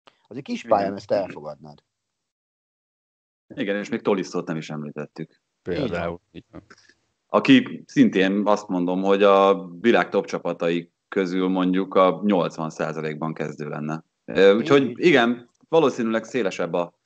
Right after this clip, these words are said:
Speaker 2: a bázis, meg hát ugye itt akár ezt számokkal is alá lehet támasztani. Ez a Bayern a bajnokságban is, meg hát a Bajnokok Ligájában meg különösen jobban teljesített, ö, a kétezer-tizenhármas csapatnál, gólátlagban, pontátlagban, kialakított helyzetekben, egy csomó minden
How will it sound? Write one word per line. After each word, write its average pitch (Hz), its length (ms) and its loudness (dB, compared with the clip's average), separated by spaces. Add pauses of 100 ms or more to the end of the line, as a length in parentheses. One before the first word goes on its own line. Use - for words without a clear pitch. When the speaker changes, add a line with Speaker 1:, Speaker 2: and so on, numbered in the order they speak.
(440)
Speaker 2:
a 92 80 -8
bázis, 101 300 2
meg 175 100 -4
hát 170 80 0
ugye 170 240 6 (200)
itt 135 420 -4
akár 120 340 -4
ezt 123 100 -2
számokkal 139 400 2
is 104 100 -4
alá 92 160 0
lehet 85 280 -6
támasztani. 82 760 -6
Ez 98 160 -2
a 101 100 4
Bayern 104 420 2
a 90 180 -10
bajnokságban 107 880 -2
is, 107 260 -8
meg 95 160 -8
hát 95 140 -8
a 95 40 -10
Bajnokok 98 320 0
Ligájában 90 300 0
meg 90 100 -4
különösen 80 560 -4 (380)
jobban 80 340 -2
teljesített, 80 760 -4
ö, 78 380 0 (240)
a - 80 -8
kétezer-tizenhármas 80 1120 -2
csapatnál, 85 600 0
gólátlagban, 82 760 0
pontátlagban, 80 800 -2
kialakított 85 580 0
helyzetekben, 85 480 0
egy 82 60 -4
csomó 92 220 0
minden 80 440 0